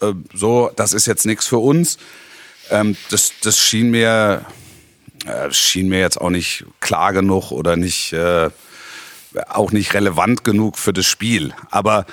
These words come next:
dadurch, dass die Zuschauer erst gegangen sind, dann wieder gekommen sind und aus Protest geschwiegen haben, hat das natürlich schon,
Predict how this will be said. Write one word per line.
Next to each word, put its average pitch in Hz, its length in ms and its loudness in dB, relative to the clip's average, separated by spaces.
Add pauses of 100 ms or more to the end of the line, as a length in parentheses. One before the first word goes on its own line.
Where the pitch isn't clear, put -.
(400)
dadurch, 110 240 0
dass 113 160 2
die 104 120 0
Zuschauer 113 460 0
erst 90 220 2
gegangen 131 420 2
sind, 151 320 2
dann 98 260 -2
wieder 117 240 0
gekommen 139 480 0
sind 143 440 0
und 98 180 -2
aus 104 160 2
Protest - 440 -2
geschwiegen 127 500 -2
haben, 131 280 0
hat 120 200 0
das 120 160 0
natürlich 123 400 0
schon, 139 440 2